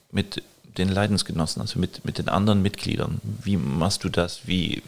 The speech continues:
Thema Förderung oder Thema Personal und so weiter und so fort. Deswegen das Netzwerk auf Augenhöhe. Und da muss ich nochmal betonen, dass bei uns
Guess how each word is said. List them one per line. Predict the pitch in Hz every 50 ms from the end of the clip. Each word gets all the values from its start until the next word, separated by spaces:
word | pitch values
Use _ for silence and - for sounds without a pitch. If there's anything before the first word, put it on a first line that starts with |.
| - - - - - - - - - - - - -
Thema | - - 107 101 104 101
Förderung | 95 - - 92 92 92 95 92 92 - 85 85 82 85 87 -
oder | - 82 85 92 92 87 -
Thema | - - 101 95 98 95
Personal | 92 - 98 95 - - 90 92 87 82 78 80 85 85 85 82 -
und | - - 87 90
so | 90 90 87
weiter | 90 87 87 87 80
und | 73 85 85
so | - 87
fort. | 90 - 85 82 - - - - - - - - - -
Deswegen | - 98 - - 101 - 107 104
das | 95 87 - -
Netzwerk | 92 98 113 117 - - - - 113 117 113 - -
auf | 69 82 - - -
Augenhöhe. | 71 82 92 - - 107 107 107 107 113 117 123 110
Und | 90 87 92 92
da | 95 90
muss | 98 95 92 95
ich | -
nochmal | 95 95 98 92 -
betonen, | - - - - - - 82 85 85 87 90 - -
dass | - 85 - -
bei | - - 90 78
uns | - - - 98 104 110 113 - -